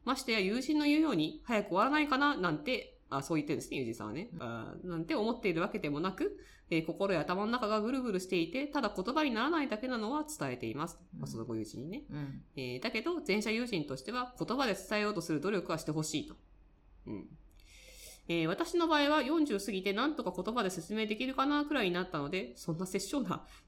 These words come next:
Speaker 1: という思いでいっぱいなのですが、笑。えー、まあ、友人親子の問題っちゃ問題なのですが、そもそも後者って前者に比べて言語化能力が低いのでしょうか？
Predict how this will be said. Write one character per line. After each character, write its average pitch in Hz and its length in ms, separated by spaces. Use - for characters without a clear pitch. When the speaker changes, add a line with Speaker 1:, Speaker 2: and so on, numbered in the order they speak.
Speaker 1:
と 208 80
い 196 120
う 190 60
思 208 220
い - 40
で 147 60
い 139 60
っ 139 60
ぱ 220 180
い 214 60
な 196 100
の 175 100
で 127 80
す - 140
が、 190 200
笑。 120 280
え 113 40
ー、 107 460
ま 165 160
あ、 131 40
友 196 220
人 247 160
親 277 140
子 220 100
の 180 80
問 185 220
題 220 100
っ 214 80
ち - 80
ゃ 240 80
問 190 220
題 208 160
な 277 80
の 254 100
で 196 100
す 170 120
が、 147 320
そ - 120
も 160 80
そ 156 120
も 131 100
後 262 240
者 220 120
っ - 140
て 269 180
前 240 180
者 202 100
に 170 80
比 170 120
べ 139 200
て 131 140
言 175 260
語 - 60
化 233 80
能 262 160
力 262 120
が 175 60
低 285 240
い - 20
の 359 80
で 214 120
し - 80
ょ 139 80
う - 40
か？ - 220